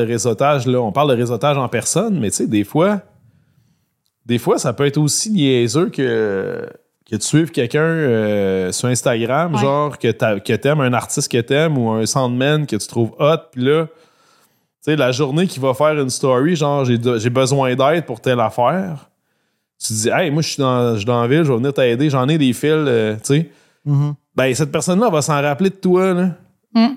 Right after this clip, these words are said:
Speaker 1: Vraiment longtemps. Tu vas l'avoir démardé, ça va prendre dix, dix minutes de ta vie. Tu viens de te faire un lien forever. Parce que la journée d'après, tu y écris,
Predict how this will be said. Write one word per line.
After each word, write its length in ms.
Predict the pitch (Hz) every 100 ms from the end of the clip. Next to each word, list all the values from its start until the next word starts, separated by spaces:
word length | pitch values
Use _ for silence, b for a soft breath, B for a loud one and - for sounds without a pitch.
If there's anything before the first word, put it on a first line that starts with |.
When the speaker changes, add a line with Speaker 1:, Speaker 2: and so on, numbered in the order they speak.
| -
Speaker 1:
Vraiment 400 | 117 131 165 190
longtemps. 540 | 190 160 139 165 185 135
Tu 140 | 123
vas 80 | 135
l'avoir 260 | 139 143 160
démardé, 400 | 170 151 151 190
ça 120 | 139
va 100 | 123
prendre 220 | 120 127
dix, 260 | 123 - 123
dix 180 | 120 165
minutes 300 | 165 160 - _ _ _ _ _ -
de 80 | 120
ta 180 | 135 123
vie. 320 | 127 175 208
Tu 220 | - -
viens 240 | 123 143 165
de 180 | 139 120
te 100 | -
faire 220 | 139 139
un 180 | 131 123
lien 180 | 135
forever. 560 | 160 139 123 117 135 147
Parce 140 | 110 -
que 80 |
la 140 | 117 117
journée 320 | 135 131 175
d'après, 340 | 151 123 139 170
tu 140 | -
y 80 | 127
écris, 440 | 113 123 156 196